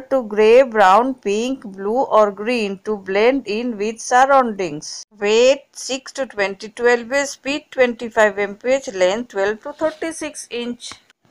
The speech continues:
This fish is the, is the largest in the sea.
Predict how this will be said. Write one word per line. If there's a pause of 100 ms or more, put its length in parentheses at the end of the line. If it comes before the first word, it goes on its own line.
(560)
This
fish
is (120)
the,
is
the
largest
in
the
sea.